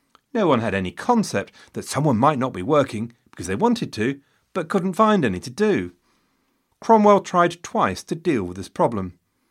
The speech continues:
In fifteen thirty-one, he took the traditional view. Sturdy beggars, i e able-bodied men, were assumed to be just lazy, so fine, give 'em a whipping, send 'em on their way. But the disabled poor were now allowed a place to go and beg in each town.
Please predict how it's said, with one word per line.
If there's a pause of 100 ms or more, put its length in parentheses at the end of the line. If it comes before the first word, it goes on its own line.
(280)
In
fifteen
thirty-one, (180)
he
took
the
traditional
view. (280)
Sturdy
beggars, (180)
i
e (240)
able-bodied
men, (260)
were
assumed
to
be
just
lazy,
so
fine,
give
'em
a
whipping, (100)
send
'em
on
their
way. (800)
But
the
disabled
poor (140)
were
now
allowed
a
place
to
go
and
beg
in
each
town.